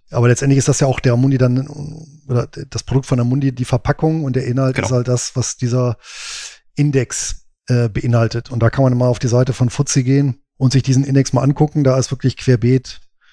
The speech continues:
Speaker 1: ja, das, die weltweite Immobilienwirtschaft vertreten, ja. In den, also zumindest von, aus den Industrieländern.
Speaker 2: Gut, also generell wär's dann also keine schlechte Idee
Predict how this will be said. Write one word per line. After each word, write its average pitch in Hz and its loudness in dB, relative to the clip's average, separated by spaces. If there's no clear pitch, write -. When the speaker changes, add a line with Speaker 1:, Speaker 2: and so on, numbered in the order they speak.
Speaker 1:
ja, 117 2
das, - -4
die 123 -6
weltweite 123 2
Immobilienwirtschaft 117 0
vertreten, 131 -4
ja. 127 -4
In 117 0
den, 117 4
also 120 -2
zumindest 117 0
von, 123 -4
aus 127 -4
den 131 -4
Industrieländern. 110 -4
Speaker 2:
Gut, 120 -16
also 104 -8
generell 92 -2
wär's 90 -2
dann 95 -4
also 92 -4
keine 90 -4
schlechte - -6
Idee 98 -6